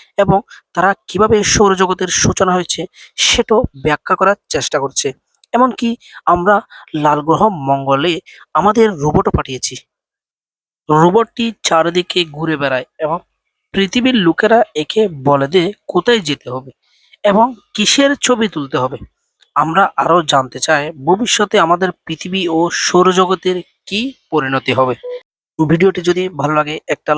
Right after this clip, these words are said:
লাইক করবেন এবং সাবস্ক্রাইব করবেন আর পাশে থাকা বেল আইকনটি বাজিয়ে যাবেন। আর হ্যাঁ, সর্বশেষ কমেন্টে বলে যাবেন এই ভিডিওর মধ্যে আপনার কাছে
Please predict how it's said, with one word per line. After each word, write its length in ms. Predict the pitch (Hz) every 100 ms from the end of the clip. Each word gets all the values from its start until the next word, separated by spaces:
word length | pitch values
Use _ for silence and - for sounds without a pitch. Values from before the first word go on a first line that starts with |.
| 135
লাইক 160 | 135 143
করবেন 300 | - 143 139 - _ -
এবং 180 | 151 165 190 -
সাবস্ক্রাইব 520 | - 175 - - 156
করবেন 300 | - 151 156 185 _ _
আর 140 | 127 120 135 -
পাশে 260 | 143 -
থাকা 260 | - 165 156 151 - 135
বেল 200 | 127 120 -
আইকনটি 480 | 127 - 139 147 139
বাজিয়ে 340 | 123 117 123
যাবেন। 200 | 117 117 113 _ - - _ - _ _ -
আর 140 | 135
হ্যাঁ, 260 | 131 165 143 - - -
সর্বশেষ 500 | - 208 214 - 196 - - _ _
কমেন্টে 320 | - 180 226 208
বলে 220 | 151 135
যাবেন 260 | 131 139 151 - _
এই 140 | 147 147
ভিডিওর 360 | 151 180 190 180
মধ্যে 220 | 156 160 - _ -
আপনার 320 | - 135 160
কাছে 280 | - -